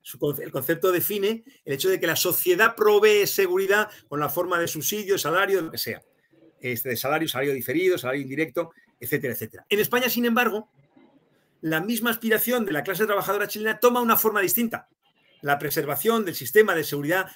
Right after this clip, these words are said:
social digno de este nombre, más allá de sus debilidades, es objeto de ataques. No sé si me explico. Y esto es importante, ¿por qué? Porque al final, ni calco, ni copia, sino creación heroica. Porque al final, al final de lo que se trata, nosotros publicamos un libro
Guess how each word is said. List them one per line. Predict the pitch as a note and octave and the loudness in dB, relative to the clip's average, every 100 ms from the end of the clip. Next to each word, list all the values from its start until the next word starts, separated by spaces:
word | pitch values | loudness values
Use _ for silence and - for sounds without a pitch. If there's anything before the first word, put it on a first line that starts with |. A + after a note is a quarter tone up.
| - | -10
social | D3 G3 G#3 F3 - - | -4 2 2 0 -10 -10
digno | E3+ A3 F3 D#3 | -6 -4 -2 -2
de | |
este | F3+ - G3 | 0 0 0
nombre, | G#3+ D#3+ | 0 -2
más | D3 D3+ | -2 -4
allá | E3 E3+ | -2 -2
de | E3 | -2
sus | D3+ C#3+ | -6 -4
debilidades, | D#3+ E3 G#3 G#3+ A3+ - - - - | -2 2 2 2 0 -4 -16 -20 -4
es | - G3 | 2 4
objeto | G#3+ G3 D3+ | 4 2 0
de | |
ataques. | D#3 E3 A2 - - F#3+ | 0 -2 -4 -14 -12 -6
No | |
sé | G#3 | -4
si | G#3 | -4
me | |
explico. | F3+ G3 - - C#3 - - | -4 -6 -8 -14 -20 -20 -8
Y | G3 | -4
esto | A3+ | -2
es | |
importante, | A3+ A3 A3+ A3+ - | -2 0 0 0 0
¿por | D3 - | -2 -6
qué? | B2+ - - - - | -8 -10 -20 -14 -8
Porque | D#3 | -2
al | F#3 | 0
final, | G#3+ A#3+ B3+ A#3+ _ _ - | 2 2 2 0 _ _ -6
ni | D#3+ D#3 | -4 2
calco, | A3+ A3 G#3 G#3 - | 2 4 0 -2 -8
ni | D3+ | -2
copia, | C#3+ G#3 F3+ F#3+ | 2 4 4 0
sino | - D3+ D3 | -2 -4 -2
creación | D3 C3+ F3+ | -2 -2 0
heroica. | G#3 G#3+ C3 | 4 4 2
Porque | A#2 A3+ B3+ | -4 0 0
al | |
final, | A3+ A#3 A3+ G3+ G#3 _ _ | 0 2 2 2 -4 _ _
al | C#3 | -8
final | - F#3 G3+ G3 - _ | -2 0 0 -2 -12 _
de | D3 | -2
lo | D#3+ | 0
que | D#3+ | 0
se | F3 | -2
trata, | G#3 A3+ F#3+ F#3+ - _ _ B2 | 0 0 0 -4 -8 _ _ -14
nosotros | D#3+ G#3+ | -10 -8
publicamos | A#3 A3 A3 A3 G3+ F#3 | -4 -2 0 0 0 -2
un | F#3 | 0
libro | G#3+ A3+ F#3+ G3 | 2 4 4 2